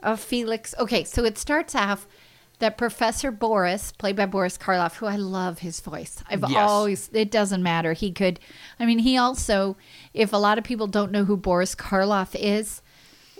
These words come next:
Speaker 1: watch the cartoon Grinch Who Stole Christmas 'cause he's the narrator.
Speaker 2: Ye-, that's what you want people to watch if they don't know who Boris Karloff is?
Speaker 1: Well, I'm just saying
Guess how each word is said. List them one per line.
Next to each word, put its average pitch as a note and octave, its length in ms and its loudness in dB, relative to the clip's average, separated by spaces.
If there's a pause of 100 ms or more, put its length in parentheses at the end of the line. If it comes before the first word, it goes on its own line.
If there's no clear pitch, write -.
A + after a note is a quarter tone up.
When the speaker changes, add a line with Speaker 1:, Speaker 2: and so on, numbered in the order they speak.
Speaker 1:
watch G3+ 360 4
the B3+ 120 0
cartoon G#3+ 720 -2 (100)
Grinch G3 320 -2
Who G#3 100 -6
Stole F#3+ 260 -2
Christmas F#3+ 480 -6
'cause G3 200 -4
he's G3+ 200 -2
the G3 100 -2
narrator. F3+ 540 -4 (500)
Speaker 2:
Ye-, G#2+ 280 -4
that's G#2+ 440 4
what C3+ 120 4
you C3+ 80 4
want B2 180 4
people A#2+ 220 2
to A2+ 60 4
watch A2 340 4
if - 60 -14
they A2 80 0
don't A2+ 100 2
know A2 60 4
who G#2 80 0
Boris G#2 360 -2
Karloff A#2 580 0
is? C3+ 200 2
Speaker 1:
Well, C#4+ 120 8
I'm D#4 140 0
just C#4+ 180 -4
saying D4 280 0